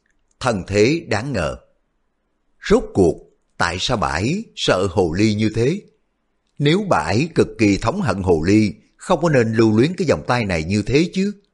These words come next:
Thật sự không hiểu nổi. Mới suy nghĩ có một lát thôi, Dương Tử Mi cảm thấy đau hết cả đầu rồi. Lúc này đột nhiên chuông điện thoại của cô reo lên, mở ra thấy là Long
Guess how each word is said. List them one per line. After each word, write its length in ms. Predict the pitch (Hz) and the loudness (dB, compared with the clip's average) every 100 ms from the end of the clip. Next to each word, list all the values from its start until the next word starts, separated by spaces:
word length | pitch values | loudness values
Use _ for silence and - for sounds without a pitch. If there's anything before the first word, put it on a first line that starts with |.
| _ _ _ _ _ - | _ _ _ _ _ -6
Thật 160 | 101 - | -6 -4
sự 320 | - 82 85 - | -2 0 -2 -2
không 260 | 107 80 | -4 -4
hiểu 200 | 82 98 | -6 -4
nổi. 360 | 104 85 120 175 _ _ _ _ _ _ _ _ _ 131 | -2 0 -2 -2 _ _ _ _ _ _ _ _ _ 0
Mới 220 | 131 131 | 2 2
suy 220 | - 139 | 0 0
nghĩ 240 | 101 82 87 | 2 0 0
có 120 | 131 | -2
một 160 | 95 92 | -2 -2
lát 160 | 120 - | -4 0
thôi, 280 | 110 101 87 - _ | 4 4 2 -8 _
Dương 260 | 160 160 139 | 2 2 0
Tử 200 | 85 101 | -4 0
Mi 340 | 110 101 85 - - | 2 2 -2 -10 -4
cảm 220 | 78 95 | -4 -4
thấy 200 | 107 120 | -2 -2
đau 280 | 131 95 76 | 0 -2 -2
hết 220 | 90 156 - | -2 -2 -4
cả 100 | 92 | -4
đầu 240 | 69 71 | -4 -2
rồi. 220 | 71 67 - _ _ _ _ _ _ _ | -4 -4 -8 _ _ _ _ _ _ _
Lúc 240 | 196 214 | -2 0
này 260 | 139 101 92 | 0 0 2
đột 240 | 95 85 110 | 0 0 0
nhiên 340 | 113 117 98 - _ | 2 2 -2 -10 _
chuông 260 | 180 156 | 2 2
điện 180 | 98 82 | -2 -4
thoại 160 | 85 78 | -4 -4
của 60 | 104 | 0
cô 300 | 113 107 85 | 2 2 2
reo 180 | 92 87 | -2 0
lên, 260 | 90 85 - _ _ _ | 0 0 -4 _ _ _
mở 240 | 120 95 113 | -2 0 0
ra 340 | 120 101 92 87 _ | 0 -2 -2 -6 _
thấy 180 | 123 170 | -2 0
là 160 | 175 85 | 0 0
Long 260 | 123 117 | -2 -4